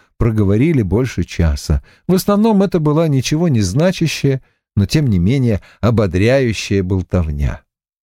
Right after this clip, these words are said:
Теперь, когда завершился её развод, звонить домой стало легче.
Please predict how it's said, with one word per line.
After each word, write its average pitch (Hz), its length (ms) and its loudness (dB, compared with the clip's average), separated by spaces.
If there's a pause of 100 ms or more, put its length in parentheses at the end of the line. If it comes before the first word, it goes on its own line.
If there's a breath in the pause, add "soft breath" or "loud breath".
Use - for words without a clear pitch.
(200)
Теперь, 135 480 0 (360)
когда 110 480 0
завершился 127 880 0
её 95 180 2
развод, 92 640 -2 (420)
звонить 117 440 0
домой 113 360 0
стало 156 380 -2
легче. 82 600 -4